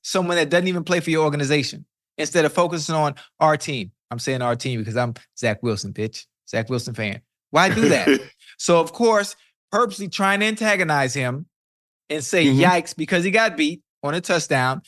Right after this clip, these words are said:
Speaker 2: Yeah.
Speaker 1: They won the game on.
Speaker 2: Right.
Speaker 1: So he fired back in his own manner. You can't disrespect me and tell me how the disrespect should be taken.
Speaker 2: So
Speaker 1: So
Speaker 2: let me
Speaker 1: I
Speaker 2: ask you
Speaker 1: can
Speaker 2: a
Speaker 1: react
Speaker 2: question.
Speaker 1: how I wanna react. And
Speaker 2: So
Speaker 1: no,
Speaker 2: you
Speaker 1: when
Speaker 2: give
Speaker 1: you
Speaker 2: it
Speaker 1: ask that
Speaker 2: you give
Speaker 1: question,
Speaker 2: it
Speaker 1: no, I wouldn't do that. I wouldn't do that. So
Speaker 2: No,
Speaker 1: before
Speaker 2: so,
Speaker 1: you even say
Speaker 2: so,
Speaker 1: it.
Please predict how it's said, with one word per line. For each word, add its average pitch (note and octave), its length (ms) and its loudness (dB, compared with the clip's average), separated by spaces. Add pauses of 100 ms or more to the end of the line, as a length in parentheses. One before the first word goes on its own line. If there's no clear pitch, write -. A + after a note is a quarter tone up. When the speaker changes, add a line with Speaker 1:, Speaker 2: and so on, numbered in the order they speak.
(260)
Speaker 2:
Yeah. A#2+ 240 4 (220)
Speaker 1:
They C#3 60 0
won E3 200 2
the A#3 80 2
game G3+ 320 2
on. C#3+ 320 0 (400)
Speaker 2:
Right. A2+ 240 2
Speaker 1:
So - 160 -4
he F#3 240 -2
fired E3 340 2
back D3 220 0
in D#3+ 80 -4
his D#3 120 -2
own F#3+ 200 0
manner. G#3+ 340 0 (300)
You A#3 220 2
can't B3 380 2
disrespect G#3+ 600 0
me G3+ 240 0
and E3 120 -4
tell G3+ 280 2
me G3 160 0
how F3+ 200 2
the E3 100 -2
disrespect E3+ 680 -2 (240)
should E3 220 -2
be D#3 100 -2
taken. C#3 460 -2 (280)
Speaker 2:
So - 140 2
Speaker 1:
So D3+ 80 6
Speaker 2:
let F3 60 8
me E3+ 40 8
Speaker 1:
I - 40 8
Speaker 2:
ask C3 80 2
you C#3+ 80 6
Speaker 1:
can - 80 0
Speaker 2:
a - 20 6
Speaker 1:
react - 200 4
Speaker 2:
question. F3+ 100 -2
Speaker 1:
how G3+ 100 2
I F#3 80 2
wanna F#3+ 280 0
react. D3 320 -2 (180)
And D3+ 100 -2
Speaker 2:
So F#3+ 120 4
Speaker 1:
no, C#3+ 40 6
Speaker 2:
you D3 140 2
Speaker 1:
when D#3+ 80 0
Speaker 2:
give F3+ 80 6
Speaker 1:
you G3 40 6
Speaker 2:
it G3 40 6
Speaker 1:
ask G3+ 100 2
that G#3+ 140 -4
Speaker 2:
you D3+ 80 4
give E3 80 4
Speaker 1:
question, F3 160 2
Speaker 2:
it E3+ 40 -2
Speaker 1:
no, E3 120 0
I E3+ 100 4
wouldn't F3+ 240 0
do E3 120 0
that. A#2+ 220 -2
I D3 120 2
wouldn't E3 220 -2
do D3+ 80 0
that. A#2+ 220 0
So C#3 220 -2
Speaker 2:
No, F#3+ 180 4
Speaker 1:
before E3+ 140 2
Speaker 2:
so, - 80 6
Speaker 1:
you - 60 2
even F3 100 -2
say D#3 160 2
Speaker 2:
so, C#3 60 6
Speaker 1:
it. - 200 -2